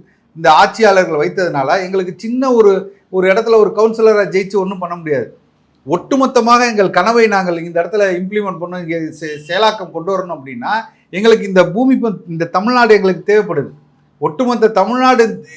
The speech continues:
என்-, நீங்க இங்க ஆரம்பிச்சு சென்னையில ஆரம்பிச்சீங்கன்னா கன்னியாகுமரி வரைக்கும் ஊழல் நிறைஞ்சிருக்கு, வளங்கள் சுரண்டப்பட்டிருக்கு. கன்னியாகுமரி பார்டர்ல இருக்கிற ம-, அத்தனை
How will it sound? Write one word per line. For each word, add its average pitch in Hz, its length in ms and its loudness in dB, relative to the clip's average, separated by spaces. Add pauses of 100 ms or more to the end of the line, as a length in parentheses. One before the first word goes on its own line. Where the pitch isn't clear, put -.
(520)
என்-, 214 180 -4 (380)
நீங்க 139 220 -2 (420)
இங்க 170 160 0 (100)
ஆரம்பிச்சு 214 420 0
சென்னையில 220 340 2
ஆரம்பிச்சீங்கன்னா 214 480 -2
கன்னியாகுமரி 240 720 2
வரைக்கும் 247 380 0 (420)
ஊழல் 226 340 2
நிறைஞ்சிருக்கு, 202 460 2 (100)
வளங்கள் 226 380 4
சுரண்டப்பட்டிருக்கு. 190 640 -2 (480)
கன்னியாகுமரி 214 560 0 (120)
பார்டர்ல 240 480 4
இருக்கிற 202 260 0
ம-, 156 220 -2
அத்தனை 233 260 -2